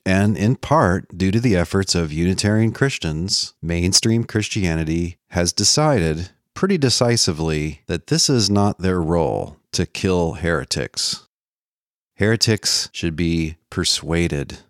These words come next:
maybe shunned, maybe warned about, maybe publicly opposed and denounced, but no, not killed,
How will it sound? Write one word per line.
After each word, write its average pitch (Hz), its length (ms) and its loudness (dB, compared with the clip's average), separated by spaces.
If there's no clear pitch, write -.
maybe 117 380 2
shunned, 98 800 0
maybe 87 320 0
warned 87 580 2
about, 87 480 2
maybe 87 320 2
publicly 87 600 -2
opposed 85 560 -2
and 80 140 0
denounced, 80 640 0
but 87 280 0
no, 123 600 4
not 147 400 2
killed, 76 600 0